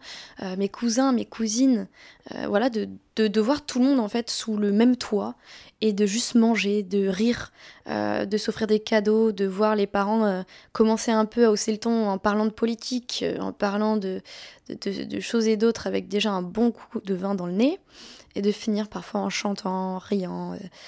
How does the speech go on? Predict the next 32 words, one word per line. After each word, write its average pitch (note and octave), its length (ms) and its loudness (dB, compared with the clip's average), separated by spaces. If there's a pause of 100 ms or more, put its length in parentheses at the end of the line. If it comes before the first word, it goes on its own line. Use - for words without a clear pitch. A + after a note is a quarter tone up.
(200)
sur - 220 -2
un F#3 140 4
énième A3 340 6
Dijon, G3+ 340 0
encore G3 240 -2
une F#3 140 -2
fois, F#3 420 -4
euh, G#3 160 2
<laughs> F#3+ 100 -2
dans A#3+ 80 8
ce, - 300 -6 (480)
pour A#3+ 120 0
les G#3+ 120 4
parents, G3 400 0
pendant F#3+ 240 -4
que - 120 0
nous, G3 180 2
on, F#3+ 340 -2 (120)
on G3+ 140 2
joue, G3+ 280 2
euh, F3+ 220 0 (500)
euh, - 60 -8 (200)
en, - 60 -4
en, F#3+ 280 -2
voilà, F3+ 200 -2
entre F#3+ 200 -8
cousins, F#3 420 -8
cousines, F#3 440 -10
frères, - 320 -10
sœurs, F#3 220 -6
et F3+ 60 -12
cetera. - 280 -12